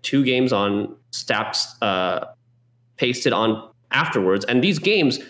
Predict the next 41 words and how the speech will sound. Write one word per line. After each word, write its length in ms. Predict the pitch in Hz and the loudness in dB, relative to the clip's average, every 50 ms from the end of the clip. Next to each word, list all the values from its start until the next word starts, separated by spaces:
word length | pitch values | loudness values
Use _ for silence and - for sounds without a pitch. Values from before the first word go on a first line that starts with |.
| - - | -6 -2
would 140 | 156 147 127 | -2 0 2
be 180 | 131 127 123 - - | 0 0 0 0 0
off-stream 540 | 175 202 202 - - - 117 101 90 90 | 0 0 0 -2 -2 -2 0 0 0 0
games. 360 | 82 87 85 82 87 85 - - _ _ _ _ _ - | -2 -2 -2 -2 -4 -6 -10 -14 _ _ _ _ _ -4
I 80 | - 127 | -2 0
didn't 220 | 151 180 190 170 | 2 4 4 4
want 280 | 156 165 165 143 - - - | 4 4 2 2 -2 -4 -2
to 380 | - 147 135 131 127 127 - - _ _ _ _ _ _ - | 0 2 2 2 0 -2 -4 -18 _ _ _ _ _ _ -10
reuse 720 | 127 127 127 160 190 175 165 151 156 185 180 147 127 123 - - | -4 0 2 2 2 2 2 2 2 4 4 4 4 4 2 2
on-stream 560 | 117 131 139 147 143 - - 143 120 117 113 | 2 2 4 2 2 2 2 2 2 2 2
games 420 | 107 127 135 117 107 98 101 101 - | 2 2 2 2 2 2 0 -2 -2
because 420 | - 123 - 123 110 104 107 - - - | -4 -2 0 0 0 0 -2 -6 -4 -2
on-stream 340 | 113 151 165 165 156 139 | 0 0 2 2 0 0
games, 180 | 127 143 131 117 | 2 2 2 2
I'm, 80 | 104 95 | 2 0
like, 160 | 95 92 - | 0 -2 -4
talking 320 | - - 117 - - - 107 | -2 -2 -2 0 0 0 0
to 60 | 90 | 0
chat, 380 | - - - 113 117 123 117 - | -2 -2 -2 -2 -2 -2 -2 -2
and 80 | 101 98 | -2 -2
it's 140 | 95 - - | -2 -4 -6
just, 120 | - - | -6 -6
like, 120 | 107 - - | -6 -8 -8
weird 360 | 98 104 117 160 147 127 101 | -6 -2 0 2 2 0 0
for 180 | - - 113 104 | -2 -2 -2 -2
a 80 | 101 98 | -2 -2
YouTube, 440 | 104 110 107 101 - 113 101 98 - _ _ _ _ _ _ _ _ _ _ _ _ _ _ _ _ _ _ - | -4 -4 -4 -4 -4 -4 -4 -4 -6 _ _ _ _ _ _ _ _ _ _ _ _ _ _ _ _ _ _ -4
uh, 640 | 101 98 92 92 87 87 87 - 87 92 - - - | -2 0 0 0 0 0 0 -2 -2 -4 -6 -4 -4
environment, 640 | - 113 101 95 101 113 190 196 123 90 82 - - - | -2 0 0 0 0 0 0 0 0 0 -2 -4 -6 -6
I 80 | - 95 | -8 -6
feel 240 | - - 104 92 95 | -4 -4 -4 -4 -2
like. 200 | 95 95 - - | -4 -4 -4 -2
So 300 | - 117 107 104 - - - - _ _ _ _ _ _ _ _ _ _ _ _ _ _ _ _ _ _ _ _ _ _ _ _ - | 0 2 2 2 0 -2 -12 -16 _ _ _ _ _ _ _ _ _ _ _ _ _ _ _ _ _ _ _ _ _ _ _ _ -2
all 300 | - 180 214 240 262 226 | 0 2 4 6 6 6
in 80 | 180 | 6
all, 200 | 147 131 175 220 | 6 6 4 4
it 100 | 240 214 | 4 4
would 140 | 214 202 190 | 4 4 4
take 220 | 196 208 202 202 233 | 2 0 -2 0 2
me, 120 | 226 233 | 2 2
like, 400 | 208 170 131 127 - - - - | 4 4 2 0 -2 -8 -14 -18